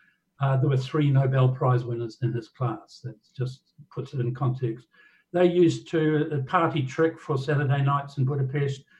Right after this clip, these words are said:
they'd give him a copy of the Budapest telephone directory,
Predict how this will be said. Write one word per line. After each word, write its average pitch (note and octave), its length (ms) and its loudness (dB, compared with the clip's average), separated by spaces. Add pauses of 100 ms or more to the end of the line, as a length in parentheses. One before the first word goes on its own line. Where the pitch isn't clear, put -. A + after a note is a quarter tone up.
(240)
they'd C3 180 -2
give D3 160 2
him C3+ 160 4
a C3 80 4
copy C3 640 0
of C3 220 0
the C3 80 -4
Budapest C3 540 -2
telephone D#3 480 2
directory, B2+ 580 0